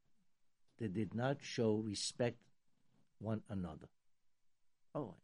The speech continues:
this requires some explanation. What does that mean?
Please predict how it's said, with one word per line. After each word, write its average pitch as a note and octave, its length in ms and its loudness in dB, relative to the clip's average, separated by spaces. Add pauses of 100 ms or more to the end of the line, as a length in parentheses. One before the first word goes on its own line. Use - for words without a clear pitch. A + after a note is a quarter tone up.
(140)
this - 360 -4
requires C3 640 4
some A#2+ 160 0
explanation. G#2 640 -4 (1300)
What F3+ 220 6
does E3+ 220 4
that C#3+ 260 0
mean? C3+ 480 2